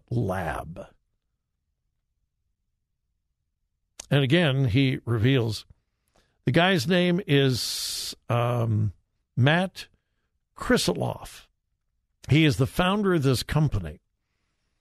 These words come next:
You need to understand this is a business. They want to make a profit on this.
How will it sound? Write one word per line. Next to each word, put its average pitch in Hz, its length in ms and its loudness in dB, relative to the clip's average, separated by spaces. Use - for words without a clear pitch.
You 139 120 4
need 160 160 4
to 196 100 0
understand 139 600 -2
this 127 220 0
is 120 140 -2
a 120 60 -2
business. 110 760 -2
They - 160 -4
want 131 220 2
to - 20 0
make 131 220 0
a 113 40 -6
profit 196 600 -4
on 87 180 -8
this. - 440 -10